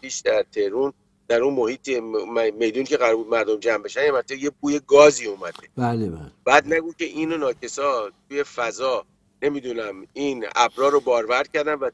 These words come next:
Speaker 1: توی این لای ابرا مثلاً یه چیزایی م-، که البته این همه مثل مال روسیه است که فرستاده. بعد اون وقت این وقتی ابر بارون میاد پایین، وسطش یه چیزایی هم منفجر می‌شه که مردم، اه، مجبورن به اصطلاح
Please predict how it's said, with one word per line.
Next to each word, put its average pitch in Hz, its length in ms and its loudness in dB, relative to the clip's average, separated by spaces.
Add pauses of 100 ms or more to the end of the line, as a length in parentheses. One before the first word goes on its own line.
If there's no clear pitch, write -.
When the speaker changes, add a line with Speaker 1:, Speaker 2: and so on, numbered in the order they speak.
Speaker 1:
توی 151 200 -8
این 147 200 -6
لای 147 260 2
ابرا 120 520 -2
مثلاً 123 220 -6
یه 131 120 -14
چیزایی 123 380 -4
م-، 127 200 -8 (100)
که 107 160 -4
البته 107 280 -6
این 127 80 -6
همه 120 200 -4 (200)
مثل 113 280 -12
مال 117 140 0
روسیه 98 440 -8
است - 160 -14 (460)
که 120 80 6
فرستاده. 92 560 0 (280)
بعد 139 180 4
اون 147 120 2
وقت 147 280 4
این 151 300 -4
وقتی 139 380 -4 (100)
ابر 123 260 4
بارون 123 400 2
میاد 123 280 0
پایین، 143 420 0
وسطش 135 360 -4
یه 139 60 -14
چیزایی 127 260 -4
هم 143 120 4
منفجر 123 460 0
می‌شه 151 280 -6
که 156 260 2 (340)
مردم، 139 420 4
اه، 131 80 -14 (800)
مجبورن 131 480 -4 (380)
به - 40 -8
اصطلاح 123 340 -4